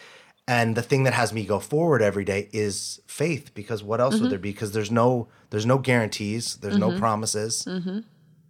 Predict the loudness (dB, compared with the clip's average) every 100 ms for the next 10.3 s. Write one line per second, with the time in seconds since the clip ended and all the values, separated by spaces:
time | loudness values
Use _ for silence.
0 | _ _ 0 2 2 2 4 4 2 0
1 | 0 0 0 -6 _ _ _ _ _ _
2 | _ _ _ _ _ 0 4 4 4 4
3 | 4 0 2 2 2 4 4 4 2 0
4 | 2 0 -2 -14 -20 _ -16 0 2 4
5 | 0 -6 -4 -4 -6 -20 -20 _ -4 -2
6 | -4 -6 -2 2 4 4 2 -2 -6 -4
7 | -4 -6 -8 -10 -8 -6 -4 -4 -6 -10
8 | _ _ -4 0 2 2 2 0 2 2
9 | 2 4 4 2 0 -2 -4 -4 -4 -4
10 | -6 -8 -10